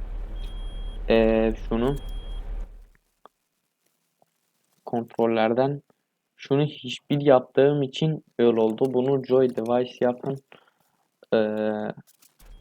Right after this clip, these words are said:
öyle olmayacak. Çünkü o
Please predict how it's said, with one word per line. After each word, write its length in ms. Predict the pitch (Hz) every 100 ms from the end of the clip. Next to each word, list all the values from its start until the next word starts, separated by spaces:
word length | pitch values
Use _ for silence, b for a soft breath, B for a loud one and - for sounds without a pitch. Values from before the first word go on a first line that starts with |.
| - - - - -
öyle 100 | 113
olmayacak. 540 | 113 107 101 98 107 - - - - - - - - - - - - - - - - - - - - - - - - - - - - - - - - - - - - - -
Çünkü 240 | - - 131
o 320 | 131 135 -